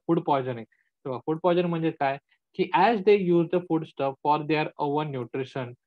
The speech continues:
the some, अ, अ, as they use the some microbes, अ, microbe release the toxic material that is enter, अ, अ, enterotoxin into the food and such toxin spoil the food and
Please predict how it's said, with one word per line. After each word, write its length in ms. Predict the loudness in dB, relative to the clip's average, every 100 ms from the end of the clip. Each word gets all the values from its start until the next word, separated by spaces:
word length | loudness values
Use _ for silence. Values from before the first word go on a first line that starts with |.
| _ _ -10
the 80 | -10 2
some, 160 | 2 2 -4 _ _ _ 0
अ, 120 | 0 2
अ, 300 | -2 2 0
as 80 | 2
they 140 | 0
use 180 | -2 -6
the 100 | -6 -2
some 120 | 0
microbes, 560 | 0 -2 -2 -2 -2 -10
अ, 240 | -6 -6 -6 -4
microbe 380 | -6 -4 -6 -2
release 260 | 2 2 2
the 100 | 0
toxic 300 | 0 -2 -8 -6
material 400 | -4 -2 -4 -6 _ _ _ -6
that 120 | -2 0
is 120 | 0 -4 _ -6
enter, 420 | -6 -2 2 2
अ, 280 | 2 0 -4 -4
अ, 260 | -6 -6
enterotoxin 840 | -6 0 0 2 -2 -2 -8 -8 -10 _ _ _ _
into 340 | 0 0 0 0
the 100 | -2
food 260 | -2 0 0
and 200 | -4 -4 -2
such 160 | -2 0 -2
toxin 260 | -2 -6
spoil 400 | -8 -2 -2 0
the 100 | -6 -4
food 140 | -6 -6 _ _ _
and 100 | -8